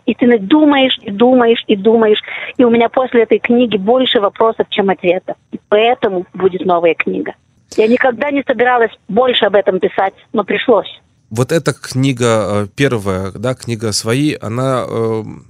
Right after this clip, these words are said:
Speaker 2: она же оч-, очень серьёзно, э, вообще и на вашу жизнь повлияла, да, и вызвала очень широкий ре-, резонанс.
Speaker 1: Я не думала об этом. Я думала, что это никому не интересно, потому что, когда я писала эту книгу, кого бы я ни спрашивала, все говорили, что это совершенно неинтересно.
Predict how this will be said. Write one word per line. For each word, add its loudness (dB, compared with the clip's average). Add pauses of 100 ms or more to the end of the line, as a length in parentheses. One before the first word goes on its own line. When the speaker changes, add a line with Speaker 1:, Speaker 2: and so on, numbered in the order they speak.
(220)
Speaker 2:
она -2
же -2
оч-, -6
очень -2
серьёзно, 0
э, -2
вообще -6
и -2
на 0
вашу -2
жизнь -2
повлияла, -6
да, -6
и -6
вызвала -4
очень -4
широкий -8
ре-, -10
резонанс. -12 (100)
Speaker 1:
Я 2
не 4
думала 2
об -4
этом. -2
Я 2
думала, 2
что 0
это 0
никому 0
не 4
интересно, 2
потому 2
что, -2 (280)
когда 0
я 0
писала -2
эту -2
книгу, 0
кого 0
бы 2
я 4
ни 0
спрашивала, 0
все 0
говорили, 2
что -2
это -2
совершенно 2
неинтересно. 2